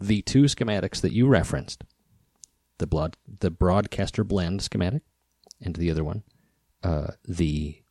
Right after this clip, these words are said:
one where you get, where you get a series setting, I would think that if you are reasonably, uh, you know, adept at wiring guitars,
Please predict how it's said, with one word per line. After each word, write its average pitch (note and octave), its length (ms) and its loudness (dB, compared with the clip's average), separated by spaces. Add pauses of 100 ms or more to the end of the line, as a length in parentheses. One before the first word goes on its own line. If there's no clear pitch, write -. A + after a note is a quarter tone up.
(1120)
one F2+ 340 2
where F2+ 120 2
you E2+ 180 -2
get, - 300 -10 (100)
where F#2 160 0
you E2 120 -2
get E2+ 320 -2 (100)
a D#2+ 200 0
series G2+ 680 0 (100)
setting, E2+ 400 -6 (1160)
I A#2 300 2
would E3 220 6
think G2 440 -2 (1300)
that F#2+ 140 -2
if F2+ 200 -4
you F#2 180 0
are F2 140 0
reasonably, G#2 1040 -2 (720)
uh, E2+ 420 -4 (120)
you A2+ 200 -2
know, E2+ 200 -2
adept F2+ 600 0
at F2 180 -4
wiring F2+ 420 0
guitars, E2+ 420 -4